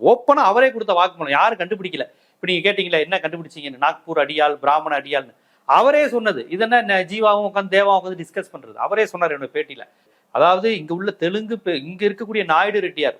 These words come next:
பிற்படுத்தப்பட்ட சாதியில் இருக்கக்கூடிய நாயுடு, ரெட்டியார், தெலுங்கு செட்டி, அஹ், போன்றவர்கள், சௌராஷ்டிரா போன்றவர்களை தமிழ்நாடு கிடையாது, அவங்களாம் தமிழர்கள் கிடையாது. துப்புரவு தொழில் செய்யக்கூடிய சமூகத்தை சேர்ந்தவங்க தமிழர்கள் கிடையாது. அவன் ஒடுக்கப்பட்டிருக்கிறான், பிற்படுத்தப்பட்டிருக்கிறான். அவனுக்கு வந்து நம்ம எதுவும் செய்யக்கூடாது.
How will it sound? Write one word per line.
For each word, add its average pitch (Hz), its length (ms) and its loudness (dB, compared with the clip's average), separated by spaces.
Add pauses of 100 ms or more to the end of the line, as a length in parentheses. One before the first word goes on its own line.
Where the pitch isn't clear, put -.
பிற்படுத்தப்பட்ட 220 800 0
சாதியில் 180 500 0
இருக்கக்கூடிய 160 560 -4
நாயுடு, 170 460 0
ரெட்டியார், 165 500 -2
தெலுங்கு 160 280 -6
செட்டி, 160 320 -8 (520)
அஹ், 156 260 2
போன்றவர்கள், 156 480 0
சௌராஷ்டிரா 165 500 0
போன்றவர்களை 143 520 -4
தமிழ்நாடு 160 400 0
கிடையாது, 131 300 -2
அவங்களாம் 143 320 -2
தமிழர்கள் 147 380 -2
கிடையாது. 120 320 -2 (140)
துப்புரவு 208 340 2
தொழில் 175 260 -4
செய்யக்கூடிய 156 320 -2
சமூகத்தை 151 380 -8
சேர்ந்தவங்க 143 340 -2
தமிழர்கள் 147 440 -2
கிடையாது. 110 280 -6 (360)
அவன் 185 480 0
ஒடுக்கப்பட்டிருக்கிறான், 170 720 -2 (500)
பிற்படுத்தப்பட்டிருக்கிறான். 160 840 -2
அவனுக்கு 262 460 2
வந்து 254 180 0
நம்ம 233 180 0
எதுவும் 208 200 -8
செய்யக்கூடாது. 165 400 0